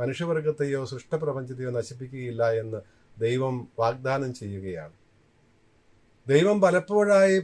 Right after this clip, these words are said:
പലരോട് ഉടമ്പടി ചെയ്യുന്നത് നമ്മൾ പഴയ നിയമത്തിൽ കാണുന്നുണ്ട്. ഏദൻ തോട്ടത്തിൽ വെച്ച് തന്നെ ആദത്തോട് ഉടമ്പടി ചെയ്തു, കൽപ്പനകൾ പാലിച്ച് ജീവിക്കാൻ,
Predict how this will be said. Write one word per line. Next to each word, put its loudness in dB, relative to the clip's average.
പലരോട് 2
ഉടമ്പടി 0
ചെയ്യുന്നത് -2
നമ്മൾ -2
പഴയ 2
നിയമത്തിൽ -4
കാണുന്നുണ്ട്. -2
ഏദൻ 4
തോട്ടത്തിൽ 0
വെച്ച് -6
തന്നെ 2
ആദത്തോട് 2
ഉടമ്പടി -2
ചെയ്തു, -4
കൽപ്പനകൾ 4
പാലിച്ച് 0
ജീവിക്കാൻ, 0